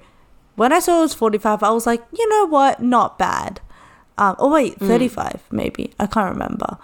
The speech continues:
Speaker 1: Um, either way, though, it was pretty fun and just, like, a fun experience, and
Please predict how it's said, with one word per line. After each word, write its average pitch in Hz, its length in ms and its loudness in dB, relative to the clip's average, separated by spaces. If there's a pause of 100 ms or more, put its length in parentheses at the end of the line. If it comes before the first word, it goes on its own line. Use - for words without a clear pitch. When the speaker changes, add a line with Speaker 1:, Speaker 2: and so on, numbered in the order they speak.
(340)
Speaker 1:
Um, 202 280 0
either 240 260 2
way, 165 260 0
though, - 280 -6 (180)
it 208 260 0
was 208 260 -2
pretty 320 220 0
fun 185 500 -2
and 208 460 0 (160)
just, - 160 -10
like, 392 140 -2
a 320 80 -2
fun 185 320 -4
experience, 220 1200 -2 (500)
and 220 540 0